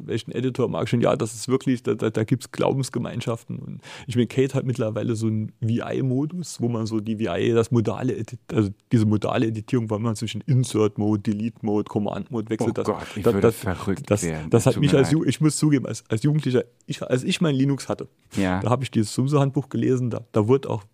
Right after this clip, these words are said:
Speaker 1: V I vorgestellt und, äh, ich hab's nicht verstanden.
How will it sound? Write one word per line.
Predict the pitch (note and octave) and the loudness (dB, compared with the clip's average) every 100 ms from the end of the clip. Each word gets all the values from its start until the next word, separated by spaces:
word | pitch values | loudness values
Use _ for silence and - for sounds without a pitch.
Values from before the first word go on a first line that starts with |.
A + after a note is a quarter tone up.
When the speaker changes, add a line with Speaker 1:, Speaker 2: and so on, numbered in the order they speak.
| _ | _
Speaker 1:
V | A#2+ | -4
I | A2+ G2+ C#3 | 2 2 2
vorgestellt | D3 D#3 D#3 C#3 F3 - _ _ - - - - | 0 -2 -2 -6 -8 -10 _ _ -20 -20 -20 0
und, | A#2+ A#2 A2 | 2 2 0
äh, | - G2 - | -4 -4 -4
ich | A#2 | 0
hab's | A2+ - | 0 0
nicht | A2 | -10
verstanden. | - - - | -14 -16 -20